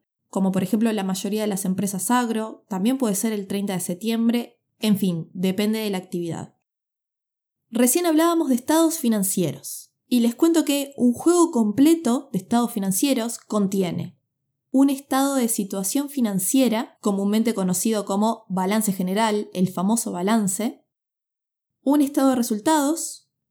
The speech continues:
un estado de cambios en el patrimonio neto, un estado de flujos de efectivo y notas.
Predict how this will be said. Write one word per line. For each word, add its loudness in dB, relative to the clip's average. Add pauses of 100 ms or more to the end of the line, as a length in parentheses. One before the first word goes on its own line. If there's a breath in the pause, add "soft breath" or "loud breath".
(140)
un 2
estado -2
de 0
cambios 2
en -4
el -4
patrimonio -2
neto, -4 (140)
un -2
estado 0
de -4
flujos -2
de -2
efectivo 0
y 0
notas. -2